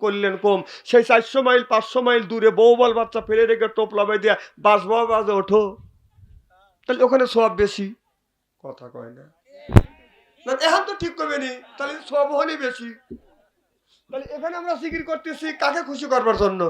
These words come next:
তাহলে আল্লাহকে খুশি করবার জন্য জিকির যদি হয়, তাহলে জিকির আওয়াজ এইরকম, আর বাবাকে খুশি করবার জন্য জিকির করে বাদাম ফাটাই,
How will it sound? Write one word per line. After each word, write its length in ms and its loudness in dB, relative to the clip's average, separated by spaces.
তাহলে 180 6
আল্লাহকে 460 6
খুশি 260 4
করবার 340 10
জন্য 140 2
জিকির 320 2
যদি 140 0
হয়, 180 8
তাহলে 160 2
জিকির 260 2
আওয়াজ 200 6
এইরকম, 400 6
আর 80 6
বাবাকে 320 6
খুশি 260 4
করবার 300 8
জন্য 140 2
জিকির 300 2
করে 140 2
বাদাম 360 8
ফাটাই, 320 12